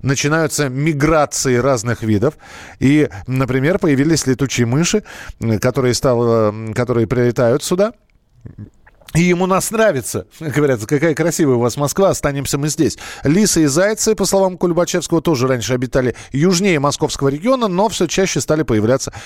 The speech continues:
в черте города. А, хорошо, главное, что, чтобы они не мешали нам. А, а нам как м-, мешать? Э, нам нужно нормально передвигаться, нормально ездить. За год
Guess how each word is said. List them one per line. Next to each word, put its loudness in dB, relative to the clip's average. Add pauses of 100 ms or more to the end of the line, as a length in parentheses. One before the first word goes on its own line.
(100)
в -16
черте 0 (200)
города. 0 (420)
А, 2 (600)
хорошо, 2
главное, 0
что, 0
чтобы 0
они -2
не -2
мешали 0
нам. 0 (320)
А, 0
а 0
нам -2
как -4
м-, -8
мешать? -4
Э, 0
нам -2
нужно -2 (120)
нормально 0
передвигаться, 0 (320)
нормально 0 (120)
ездить. 2 (240)
За 2
год -2